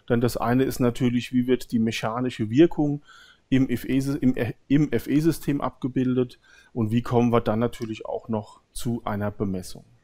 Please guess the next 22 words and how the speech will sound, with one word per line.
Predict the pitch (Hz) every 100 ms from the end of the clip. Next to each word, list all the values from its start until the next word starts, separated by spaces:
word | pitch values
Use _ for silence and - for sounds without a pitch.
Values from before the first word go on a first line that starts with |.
| _ _ _ _ _ _ _ - - - - - -
Und | 120
genau | 123 123 156
für | 175 147
diese | 143 143 143
zentralen | - 123 117 117 120 117
Fragen, | 110 117 117 156 160 160 - - - _ -
ähm, | 123 120 120 -
bieten | 143 135 131
wir | 123
in | 110
Mikrofee | 123 139 139 - 131
jetzt | 123 120 -
eine | 117 110
Lösung | 107 135 170 156
an | 151 131 135 131 -
mit | 123 - 127
dem | 113
Modul | 110 123 123
M | 123 117 113
dreihundertsiebzehn | 107 104 104 101 139 - - 131 120
D | 120
E | 107 113 117